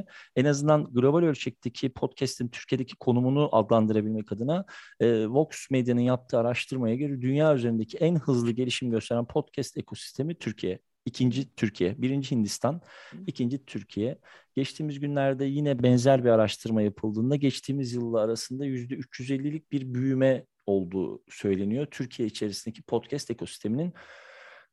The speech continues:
Speaker 1: tabii ki muazzam dinamik rakamlar, muazzam hırçın rakamlar.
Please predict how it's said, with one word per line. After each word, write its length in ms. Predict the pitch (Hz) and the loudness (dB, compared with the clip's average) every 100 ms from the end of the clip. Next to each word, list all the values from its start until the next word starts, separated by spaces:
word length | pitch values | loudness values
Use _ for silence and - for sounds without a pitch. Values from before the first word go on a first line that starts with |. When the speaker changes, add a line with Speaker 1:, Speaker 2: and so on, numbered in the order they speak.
| _ _ | _ _
Speaker 1:
tabii 200 | 160 135 | 6 6
ki 120 | - | 4
muazzam 460 | 120 110 104 110 104 | 6 6 6 2 2
dinamik 400 | 104 104 101 - | 2 2 0 -2
rakamlar, 440 | 101 117 117 139 | -2 0 2 2
muazzam 520 | 143 120 113 110 120 | 4 6 6 6 2
hırçın 360 | 113 107 - 127 | 0 -2 -2 0
rakamlar. 560 | 110 - 104 127 190 | 0 0 -2 0 -2